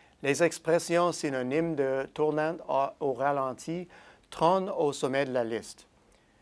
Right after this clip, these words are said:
Devant la pléthore des lourdes contraintes structurelles pesant sur le vieux continent, les observateurs du marché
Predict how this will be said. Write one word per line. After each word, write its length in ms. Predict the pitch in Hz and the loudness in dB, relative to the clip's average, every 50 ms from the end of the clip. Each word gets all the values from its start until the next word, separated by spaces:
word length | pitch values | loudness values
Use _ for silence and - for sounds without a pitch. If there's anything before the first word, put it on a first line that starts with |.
| _ _ - | _ _ -4
Devant 280 | - 127 131 156 160 | 0 4 6 6 6
la 140 | 156 147 143 | 6 4 2
pléthore 680 | - - 156 156 151 - - 165 165 170 180 180 175 147 | 2 -2 -2 -2 -2 -2 -2 0 2 2 2 2 0 0
des 160 | 143 135 127 | 0 0 0
lourdes 400 | 123 123 143 156 165 165 165 - | 0 2 2 4 4 2 2 -2
contraintes 460 | - 147 139 127 - - 156 156 143 | -4 -4 -4 -4 -4 -4 -4 -4 -4
structurelles 920 | - - - 147 143 135 - - 147 123 127 135 143 147 147 151 156 - - - | -6 -6 -6 -4 -4 -6 -8 -8 -6 -2 0 2 2 2 0 -2 -4 -6 -4 -2
pesant 340 | 147 147 131 151 147 143 | 0 0 0 0 -2 -2
sur 180 | 135 - 151 143 | -4 -4 -4 -2
le 120 | 135 127 | -2 -2
vieux 220 | 120 110 123 147 143 | -4 -4 -4 -6 -4
continent, 560 | 147 143 131 117 - 123 113 120 135 156 - - - - - - - - - | -4 -6 -8 -8 -8 -8 -6 -4 -6 -6 -8 -12 -18 -20 -20 -20 -20 -10 -2
les 180 | - 151 147 160 | -2 0 2 4
observateurs 760 | 214 208 - - 180 151 151 131 143 135 131 - 160 170 160 | 2 2 4 2 2 2 2 0 0 0 2 2 2 2 2
du 100 | - 135 | 0 -2
marché 500 | 127 127 139 143 139 - - 151 156 - | -4 -2 -2 -2 -2 -4 -2 -2 -2 -2